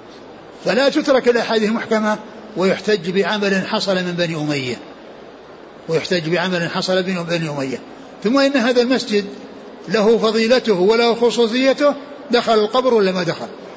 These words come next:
الصلاة فيه بألف صلاة، سواء دخل القبر أو ما دخل. لا يقال إنه لما دخل القبر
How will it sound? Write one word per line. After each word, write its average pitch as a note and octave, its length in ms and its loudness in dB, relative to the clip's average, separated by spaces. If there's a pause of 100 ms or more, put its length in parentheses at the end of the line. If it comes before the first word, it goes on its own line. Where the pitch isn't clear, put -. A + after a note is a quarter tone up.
(760)
الصلاة A3 320 0
فيه A#3 200 0
بألف A3+ 280 -2
صلاة، F3+ 260 -2 (760)
سواء G3+ 220 0
دخل G#3 220 0
القبر A#3+ 360 0
أو A3+ 80 0
ما G3 120 0
دخل. D#3 300 -4
لا B3+ 140 4
يقال C#4 360 2
إنه A3 180 -2
لما G#3+ 220 0
دخل G#3+ 200 0
القبر G#3 420 0